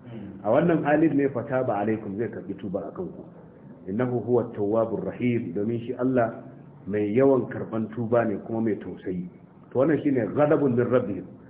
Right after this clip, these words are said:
To sai Allah ya ce, "Wa zilla", da kuma kaskanci da zai same su a rayuwarsu ta duniya. Menene zilla?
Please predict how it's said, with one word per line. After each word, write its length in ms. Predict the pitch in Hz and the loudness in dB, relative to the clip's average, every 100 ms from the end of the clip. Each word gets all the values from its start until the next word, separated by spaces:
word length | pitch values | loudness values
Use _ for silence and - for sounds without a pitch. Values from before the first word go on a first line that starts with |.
| - - - | -20 -20 -14
To 100 | - | -8
sai 140 | 117 175 | -2 2
Allah 260 | 185 190 175 | 4 6 4
ya 80 | |
ce, 80 | 175 | 6
"Wa 240 | 147 135 127 | 6 6 6
zilla", 400 | 170 127 110 - - - - - - - - - - - | 6 4 0 -4 -12 -16 -20 -20 -20 -20 -20 -20 -20 -14
da 120 | 190 160 | -4 -2
kuma 240 | 175 180 | 2 2
kaskanci 580 | 175 180 - 196 196 180 | 4 2 4 2 2 2
da 100 | 147 | 2
zai 160 | 147 131 | 2 2
same 280 | 123 127 135 | 2 0 0
su 100 | 135 | -2
a 100 | 117 | -2
rayuwarsu 560 | 117 117 117 131 131 131 110 | 2 2 4 4 4 0 -6
ta 60 | |
duniya. 420 | 101 110 113 117 - - - - - - - 107 | -4 -2 0 -2 -2 -12 -18 -20 -20 -20 -10 0
Menene 420 | 131 180 190 147 | 4 6 6 6
zilla? 380 | 156 139 104 | 4 4 0